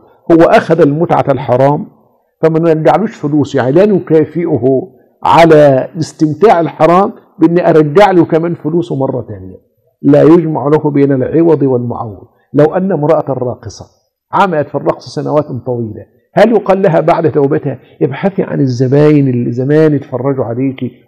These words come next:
ورجعي لهم الفلوس اللي هم دفعوها"؟ الزباين أخذوا المتعة الحرام ومشيوا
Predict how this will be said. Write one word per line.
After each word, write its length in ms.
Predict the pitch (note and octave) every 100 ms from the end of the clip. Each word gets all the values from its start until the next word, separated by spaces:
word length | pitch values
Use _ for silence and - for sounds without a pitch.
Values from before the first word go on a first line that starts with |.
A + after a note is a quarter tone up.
| -
ورجعي 380 | D#3 D#3+ C3
لهم 200 | D3+ C#3
الفلوس 540 | B2+ - C#3+ E3 E3 -
اللي 120 | C3+
هم 180 | C3+ D#3+
دفعوها"؟ 560 | C#3 C3 F3+ F3 - _ _ -
الزباين 380 | F#3 A#3 - G#3+
أخذوا 320 | G3+ F3+ F3
المتعة 300 | D#3+ F#3 -
الحرام 380 | - C3+ D#3 D3
ومشيوا 500 | C#3+ F3 - A2+